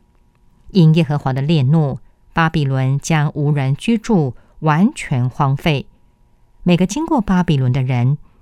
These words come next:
都会因这地遭受的一切创伤而惊恐嗤笑。所有弓箭手啊，你们要在巴比伦四围列阵，你们要射箭攻击他，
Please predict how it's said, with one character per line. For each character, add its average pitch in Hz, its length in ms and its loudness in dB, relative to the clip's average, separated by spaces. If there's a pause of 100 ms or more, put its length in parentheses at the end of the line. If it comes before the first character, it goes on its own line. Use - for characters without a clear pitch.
(120)
都 165 100 2
会 160 160 0
因 151 240 2
这 147 220 -2
地 143 300 -2
遭 147 300 -2
受 156 220 -2
的 135 80 -6
一 120 140 -6
切 143 220 -4
创 170 300 0
伤 165 380 0 (240)
而 147 220 0
惊 262 320 -4
恐 123 400 -4 (100)
嗤 - 260 -2
笑。 135 360 -2 (920)
所 - 140 -2
有 294 120 0
弓 277 240 -4
箭 262 180 0
手 117 300 -4
啊， 127 260 -4 (540)
你 165 100 4
们 139 100 4
要 151 140 2
在 143 220 -2
巴 156 240 -4
比 147 120 -4
伦 127 300 -2
四 - 320 -2
围 120 160 -2
列 147 200 0
阵， 135 340 -2 (680)
你 170 100 4
们 156 80 6
要 165 160 2
射 147 320 -2
箭 139 320 0
攻 160 200 2
击 123 180 -4
他， 170 360 0